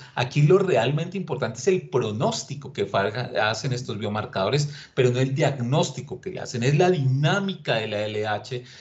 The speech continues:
es la dinámica de la troponina, es la dinámica de la ferritina, es la dinámica del dímero D, lo que nos marcan un pronóstico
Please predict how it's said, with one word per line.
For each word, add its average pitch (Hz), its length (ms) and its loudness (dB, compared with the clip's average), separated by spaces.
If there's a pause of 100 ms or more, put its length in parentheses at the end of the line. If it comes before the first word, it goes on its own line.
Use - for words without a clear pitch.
(120)
es 120 140 -2
la 123 120 0
dinámica 139 600 -2
de 113 60 -2
la 110 140 -2
troponina, 107 640 -2
es 123 60 -2
la 131 140 4
dinámica 143 600 0
de 123 60 0
la 113 120 0
ferritina, 104 560 -6
es 117 80 -4
la 123 140 2
dinámica 139 600 -2
del 107 140 -4
dímero 117 340 -2
D, 123 220 -2 (220)
lo 147 220 2
que 143 120 -2
nos 110 200 -4
marcan 123 360 -4
un 156 160 -4
pronóstico 139 540 0